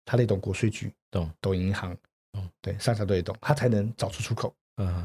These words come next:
Speaker 1: 如果他今天是个律师，他要替一个坏人辩护，
Speaker 2: 嗯。
Speaker 1: 对，他除了法律、口才，他可能要了解检察官的习性、法官习性，然后或是舆论对于法官判决的差别，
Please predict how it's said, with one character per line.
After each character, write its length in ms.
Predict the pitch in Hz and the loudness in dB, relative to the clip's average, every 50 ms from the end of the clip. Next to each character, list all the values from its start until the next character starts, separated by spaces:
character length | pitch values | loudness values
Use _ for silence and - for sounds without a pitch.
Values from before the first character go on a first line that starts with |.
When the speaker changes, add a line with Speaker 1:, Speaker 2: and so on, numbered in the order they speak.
| 85 _ - | -4 _ 4
Speaker 1:
如 80 | 156 | 4
果 20 | 160 | 6
他 80 | 165 | 6
今 80 | 160 160 | 6 6
天 60 | 156 | 6
是 100 | 151 151 | 8 8
个 140 | 135 123 123 | 8 8 8
律 140 | 147 165 151 | 8 6 6
师， 280 | - - 147 147 - - _ - | 6 6 4 4 2 0 _ -4
他 140 | - 113 | 0 0
要 40 | 113 | 2
替 180 | 107 117 110 104 | 2 2 2 4
一 40 | 107 | 4
个 140 | 104 98 | 4 4
坏 140 | - - 110 | 4 4 2
人 140 | 101 95 95 | 2 2 2
辩 200 | 95 110 101 98 | 2 2 2 2
护， 240 | - - 101 92 - _ _ _ - | 2 0 -2 -2 -2 _ _ _ -2
Speaker 2:
嗯。 120 | 95 90 | -2 0
Speaker 1:
对， 120 | 87 101 - _ _ _ _ _ _ | -2 -4 -6 _ _ _ _ _ _
他 140 | - - 135 | 0 2 2
除 160 | 139 - 117 | 2 4 4
了 240 | 110 104 98 92 90 | 4 4 4 2 0
法 180 | - - 98 98 | -2 -2 0 4
律、 200 | 120 127 113 - _ _ _ _ _ _ _ _ - | 4 4 4 2 _ _ _ _ _ _ _ _ -6
口 140 | - 101 92 | -2 -2 -2
才， 280 | - - 101 95 98 - _ _ _ _ _ _ _ - | 0 0 -2 -2 -4 -6 _ _ _ _ _ _ _ -8
他 140 | - - 113 | -2 0 0
可 80 | 107 110 | 2 4
能 80 | 107 | 4
要 80 | 113 113 | 4 6
了 160 | 107 104 104 | 6 4 2
解 160 | - - 95 | 2 0 -2
检 120 | - 98 98 | 0 0 -2
察 160 | - 107 101 | -2 -2 -2
官 160 | 113 117 113 | 0 2 2
的 20 | |
习 140 | 107 - 101 | 0 0 -2
性、 320 | 92 - - 117 101 98 - _ _ _ _ - | -2 2 4 4 4 2 0 _ _ _ _ -4
法 120 | 107 101 | -2 0
官 180 | 98 - 117 117 | 2 4 4 4
习 200 | 117 - 107 95 | 4 2 2 2
性， 320 | - - 117 107 101 107 - _ _ _ _ _ _ - | 2 4 4 4 4 2 -2 _ _ _ _ _ _ -4
然 120 | 104 101 | -2 0
后 60 | 101 | 2
或 80 | 110 113 | 2 2
是 180 | - - 117 107 | 2 2 2 2
舆 160 | - 104 104 | 4 4 6
论 240 | 117 135 123 107 104 | 6 6 6 6 6
对 140 | - 123 113 | 4 4 4
于 140 | 104 101 101 | 4 4 2
法 140 | - 101 | 0 0
官 160 | 101 107 110 107 | 0 2 2 2
判 160 | - 117 107 | 4 2 2
决 120 | 101 98 | 2 2
的 80 | 92 95 | 0 0
差 200 | 95 - 113 110 | 0 2 0 0
别， 260 | 110 - 90 90 | 0 0 -4 -4